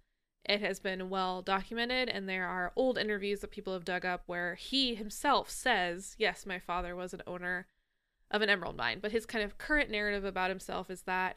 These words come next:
he did not grow up with all this wealth, and particularly not, like, a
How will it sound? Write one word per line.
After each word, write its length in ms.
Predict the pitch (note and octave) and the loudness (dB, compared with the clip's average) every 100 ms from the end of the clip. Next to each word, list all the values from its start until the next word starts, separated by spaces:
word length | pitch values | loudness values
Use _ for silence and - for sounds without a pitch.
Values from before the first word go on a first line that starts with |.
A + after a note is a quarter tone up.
| - | -8
he 480 | - F#3+ F#3 F#3 F#3 - _ _ _ _ _ _ | -10 -8 -6 -6 -8 -14 _ _ _ _ _ _
did 160 | A#3 G#3 | 0 2
not 260 | F#3+ G3 | 2 0
grow 200 | G3 F#3+ | 0 0
up 220 | F3+ F3+ | 2 0
with 160 | F3+ F3+ | -2 -4
all 120 | F3 | -4
this 240 | F3+ G3+ - | -4 -4 4
wealth, 360 | E4+ B3+ A3 | 6 6 4
and 120 | F#3+ | -2
particularly 680 | G3 G3 - A3+ G#3 F#3+ F3+ | -6 -6 -2 0 0 0 -2
not, 260 | F3+ F3+ - | -4 -4 -4
like, 260 | F3 F3+ | -4 -4
a 360 | F3+ F3+ F3 - | -4 -2 -2 -4